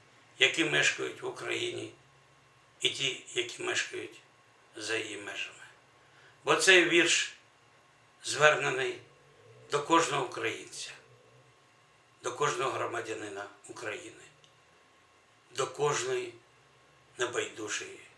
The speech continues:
до України людини. Він має назву «Вставай,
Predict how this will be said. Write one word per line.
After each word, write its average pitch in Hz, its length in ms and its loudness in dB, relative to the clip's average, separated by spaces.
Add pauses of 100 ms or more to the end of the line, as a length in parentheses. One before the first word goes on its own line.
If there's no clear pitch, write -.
(500)
до 120 160 -6
України 107 560 -12 (680)
людини. - 420 -14 (1600)
Він 156 180 4
має 143 240 6
назву 135 540 4 (540)
«Вставай, 120 560 6